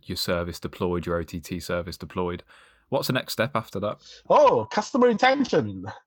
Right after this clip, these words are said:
Speaker 2: I always keep telling my customers, "Customer retention."
Speaker 1: Yeah, yeah, yeah.
Speaker 2: <laughs> Always keep your viewer stick with you. And, uh, one more, you can even throw in some freebies too from time to time.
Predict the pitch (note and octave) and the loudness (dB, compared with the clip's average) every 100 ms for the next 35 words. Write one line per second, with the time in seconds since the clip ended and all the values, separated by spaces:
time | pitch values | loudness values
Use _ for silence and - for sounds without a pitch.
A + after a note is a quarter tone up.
0 | - A#2 A#2+ C#3+ C#3 D3 - B2+ B2 A2+ | -2 2 4 2 0 -2 0 -2 0 -2
1 | G#2+ A#2+ - G2+ E2 - F3 G3 - - | -2 -4 -6 -10 -14 0 4 4 4 -2
2 | F#3 F#3+ F3+ D#3+ D#3 C#3 A#2+ A#2 F#2 G2 | 0 0 0 0 0 -2 -4 -6 -8 -10
3 | - D#2 D#2+ - F3+ - - F2 - _ | -8 -6 -6 -4 -4 -2 -4 -4 -12 _
4 | - - - - - _ - A3+ B3 B3 | -20 -20 -18 -20 -20 _ 2 6 6 6
5 | - B3+ G3+ G#3 F#3+ G3 G3+ G#3 - G3 | 2 0 4 4 4 4 2 2 0 -2
6 | F3+ D#3+ D3+ C3 G#2+ F2+ - - C#3 D3+ | 0 0 0 0 -2 -4 -12 -2 4 6
7 | D3+ D3 D3 C#3+ E3+ F3 C3 F2+ - A2 | 4 4 4 6 4 4 4 2 -2 -14
8 | _ _ _ C#3 - D#3+ F3 G#3 B3+ - | _ _ _ -2 2 2 4 2 2 4
9 | A3 G#3 G3+ G#3 G3 - F3+ E3+ D#3 E3+ | 4 4 4 2 2 0 2 2 0 0
10 | D3 B2+ B2 C3+ C3+ B2 D#3 D#3 A#2 | 0 0 2 2 2 2 4 6 2